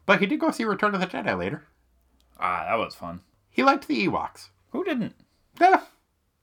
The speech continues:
Speaker 1: A lot of people, honestly, it seems like.
Speaker 2: Oh, really?
Speaker 1: Well, Corey, thank you once again for joining us for this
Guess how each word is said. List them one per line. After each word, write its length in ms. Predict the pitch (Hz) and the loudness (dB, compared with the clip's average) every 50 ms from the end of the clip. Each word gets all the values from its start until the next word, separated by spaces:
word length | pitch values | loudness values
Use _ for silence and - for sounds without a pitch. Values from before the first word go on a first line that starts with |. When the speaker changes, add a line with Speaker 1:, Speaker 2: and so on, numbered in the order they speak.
| _ _ _ _ - 107 104 - | _ _ _ _ -10 -10 -4 2
Speaker 1:
A 100 | - 151 | 4 6
lot 200 | 151 175 165 131 | 10 10 8 8
of 60 | 117 | 6
people, 280 | - 113 98 - 92 98 | 0 -2 -4 0 2 2
honestly, 400 | 98 90 85 90 - - 90 85 | 2 2 2 -2 -8 -8 -8 -8
it 100 | 87 82 | -8 -10
seems 280 | - 95 90 78 76 - | -10 -12 -12 -12 -14 -14
like. 280 | 90 90 90 - - _ _ _ _ _ - | -14 -16 -16 -18 -20 _ _ _ _ _ -2
Speaker 2:
Oh, 100 | 117 113 101 | 0 0 0
really? 260 | 98 101 104 110 123 - _ _ _ | -2 -6 -8 -10 -12 -16 _ _ _
Speaker 1:
Well, 120 | - 208 202 | 0 0 2
Corey, 340 | - - 302 262 170 120 - | 4 6 6 6 6 6 2
thank 260 | - - 269 233 - | 0 0 0 0 0
you 100 | - 165 | 0 2
once 280 | 147 185 226 208 - - | 4 4 2 2 0 0
again 240 | 135 135 110 101 95 | 0 2 0 0 -2
for 160 | - 110 95 | -2 -4 -2
joining 380 | 98 143 160 147 139 139 135 139 | 0 0 0 0 0 0 -2 -2
us 180 | 135 - - - | -6 -6 -8 -12
for 200 | - - 110 101 | -6 -4 -4 -2
this 220 | 101 95 - | -2 -4 -6